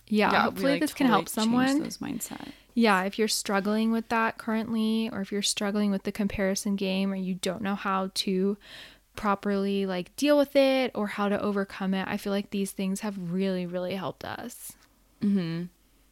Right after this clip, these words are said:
Speaker 2: Yeah.
Speaker 1: So.
Speaker 2: I honestly love this episode so much. Like,
Speaker 1: Me
Speaker 2: it feels good
Speaker 1: too.
Speaker 2: to talk about, and
Speaker 1: And
Speaker 2: I
Speaker 1: we
Speaker 2: just,
Speaker 1: thought
Speaker 2: I
Speaker 1: this
Speaker 2: don't
Speaker 1: was gonna
Speaker 2: know.
Speaker 1: be, we l-,
Speaker 2: Us-
Speaker 1: seriously thought
Speaker 2: <laughs>
Speaker 1: for
Speaker 2: No,
Speaker 1: reals this time.
Speaker 2: seriously.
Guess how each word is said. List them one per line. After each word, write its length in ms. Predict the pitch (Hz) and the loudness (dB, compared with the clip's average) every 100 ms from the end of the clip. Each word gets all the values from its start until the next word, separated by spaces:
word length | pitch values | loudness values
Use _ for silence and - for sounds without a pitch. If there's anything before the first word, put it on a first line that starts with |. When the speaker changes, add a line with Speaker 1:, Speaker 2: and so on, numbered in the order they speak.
| - | -6
Speaker 2:
Yeah. 240 | 180 120 - | 0 2 2
Speaker 1:
So. 260 | - - - | -4 -6 -4
Speaker 2:
I 120 | 202 | -2
honestly 400 | - 202 - 415 | 0 -2 0 0
love 240 | 285 160 | 2 0
this 180 | 151 165 - | 0 -4 -6
episode 560 | - 160 - 185 196 - | -6 -6 -2 0 -2 -4
so 360 | - - 156 | -4 -4 -2
much. 380 | 139 50 50 - | -4 -4 -6 -2
Like, 320 | 175 160 - - - - - | 0 0 -2 -16 -10 -8 2
Speaker 1:
Me 200 | 240 277 | 4 6
Speaker 2:
it 120 | 233 220 | 4 6
feels 260 | 247 262 | 8 8
good 160 | 202 196 | 8 4
Speaker 1:
too. 60 | - | 0
Speaker 2:
to 40 | |
talk 240 | 190 165 | -2 -2
about, 500 | 202 214 233 262 277 | -4 -2 0 2 2
and 80 | 294 - | 2 4
Speaker 1:
And 120 | 262 | 6
Speaker 2:
I 20 | |
Speaker 1:
we 60 | 330 | 6
Speaker 2:
just, 120 | 427 | 8
Speaker 1:
thought 200 | 285 262 | 10 10
Speaker 2:
I 40 | - | 6
Speaker 1:
this 100 | 226 | 2
Speaker 2:
don't 80 | 226 | 2
Speaker 1:
was 80 | 196 | 4
gonna 200 | 226 220 | 4 4
Speaker 2:
know. 40 | |
Speaker 1:
be, 420 | 208 202 202 202 - | 4 2 2 2 0
we 240 | - 269 294 | 6 6 6
l-, 160 | 254 202 | 4 0
Speaker 2:
Us- 80 | - | -2
Speaker 1:
seriously 800 | - - 220 208 190 - 175 170 - | -2 8 10 10 6 2 -2 -2 -2
thought 140 | - - - - - | 0 0 -2 -6 -8
Speaker 2:
<laughs> 340 | - - - | -10 -14 4
Speaker 1:
for 140 | - 226 | 10 12
Speaker 2:
No, 100 | 214 | 12
Speaker 1:
reals 220 | 214 208 | 10 10
this 200 | 247 262 | 8 8
time. 360 | 160 294 196 | 6 8 8
Speaker 2:
seriously. 320 | 339 50 - | 4 -4 -10